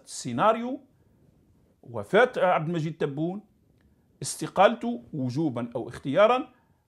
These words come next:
أيضا عجزه عن ممارسة مهامه بصفة صحية، بقاء على هذا الوضع، لأنه الحديث الذي دار على أنه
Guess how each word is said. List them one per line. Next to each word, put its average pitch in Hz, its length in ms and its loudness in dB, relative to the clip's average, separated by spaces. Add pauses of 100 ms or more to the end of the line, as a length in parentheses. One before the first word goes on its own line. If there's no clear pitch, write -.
(320)
أيضا 165 400 2 (440)
عجزه 143 580 -2 (140)
عن 135 240 -2
ممارسة 135 600 -4 (500)
مهامه 180 640 -4 (380)
بصفة 131 760 -4 (380)
صحية، 139 400 -6
بقاء 120 400 -6
على 117 220 -2
هذا 120 380 -4
الوضع، 220 340 -2 (320)
لأنه 185 840 -2 (420)
الحديث 120 1120 -6
الذي 131 280 -6
دار 185 340 2 (220)
على 135 220 0
أنه 160 540 -4